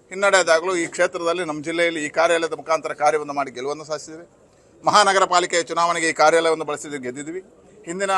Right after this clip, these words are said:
ಮೂರು ಲೋಕಸಭಾ ಸ-, ಚುನಾವಣೆಗಳಿಗೆ ಈ ಕ್ಷೇತ್ರವನ್ನು ಬಳಕೆ ಮಾಡಿ, ಈ ಕಾರ್ಯಾಲಯವನ್ನು ಬಳಕೆ ಮಾಡಿದ್ವಿ, ಗೆದ್ದಿದ್ವಿ. ಹಿಂದಿನ ವಿಧಾನಸಭಾ ಕ್ಷೇತ್ರಗಳಲ್ಲಿ ಈ ಕ್ಷೇತ್ರ ಕಾರ್ಯಾಲಯವನ್ನು ಬಳಕೆ ಮಾಡಿದ್ವಿ, ಗೆದ್ದಿದ್ವಿ. ಹಾಗಾಗಿ ಗೆಲುವಿನ ಕಾರ್ಯಾಲಯವನ್ನು ಇವತ್ತು ಮತ್ತೆ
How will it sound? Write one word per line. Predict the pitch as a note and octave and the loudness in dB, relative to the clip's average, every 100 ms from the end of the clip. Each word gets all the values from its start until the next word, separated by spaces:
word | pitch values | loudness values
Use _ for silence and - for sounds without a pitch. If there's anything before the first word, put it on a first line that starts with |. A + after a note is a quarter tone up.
| F3 | 0
ಮೂರು | F3 G#3 G#3+ | 2 4 6
ಲೋಕಸಭಾ | G3+ G3 F3+ F3+ E3 | 6 4 4 4 4
ಸ-, | - E3+ D#3 | 0 -2 -2
ಚುನಾವಣೆಗಳಿಗೆ | E3 E3 D#3+ D#3 D#3+ D3+ | 0 0 0 -2 -6 -6
ಈ | |
ಕ್ಷೇತ್ರವನ್ನು | - D3+ D3+ D#3 D3+ D3 C3+ | -6 -8 -6 -6 -6 -6 -8
ಬಳಕೆ | C#3+ D#3 | -8 -8
ಮಾಡಿ, | D3+ C#3 | -6 -6
ಈ | B2+ | 0
ಕಾರ್ಯಾಲಯವನ್ನು | D3 D#3 D3+ D3 C#3 | 2 2 0 -2 -6
ಬಳಕೆ | C3 D3+ D3+ | -10 -10 -12
ಮಾಡಿದ್ವಿ, | C#3+ C#3+ A#2+ | -12 -14 -12
ಗೆದ್ದಿದ್ವಿ. | A#2+ C#3 E3 G3 _ _ _ - | -12 -10 -10 -10 _ _ _ -8
ಹಿಂದಿನ | F#3 G#3 G3 | -4 0 2
ವಿಧಾನಸಭಾ | F3 G#3 G3 G3+ F#3+ | 4 4 4 2 2
ಕ್ಷೇತ್ರಗಳಲ್ಲಿ | F3+ F3+ E3+ F3 E3+ | -4 -4 -2 -2 -2
ಈ | D#3 | -6
ಕ್ಷೇತ್ರ | - D#3+ D#3 | -6 -6 -4
ಕಾರ್ಯಾಲಯವನ್ನು | D3+ D#3 D#3 D3+ D3 | -2 0 0 -2 -4
ಬಳಕೆ | B2+ D3 D#3 | -8 -8 -8
ಮಾಡಿದ್ವಿ, | D#3 D#3 C#3+ | -8 -10 -12
ಗೆದ್ದಿದ್ವಿ. | B2 D#3+ D#3+ G#3+ | -12 -10 -14 -12
ಹಾಗಾಗಿ | C#3+ C#3 C#3 B2 | -8 -8 -8 -6
ಗೆಲುವಿನ | C#3+ E3+ F#3 G3 - _ _ _ | -2 2 2 2 -2 _ _ _
ಕಾರ್ಯಾಲಯವನ್ನು | C#3 D3+ D#3 D3 C#3+ D#3+ E3 | 0 4 4 2 0 -4 -6
ಇವತ್ತು | B2+ B2+ | -8 -8
ಮತ್ತೆ | B2+ D3 | -12 -6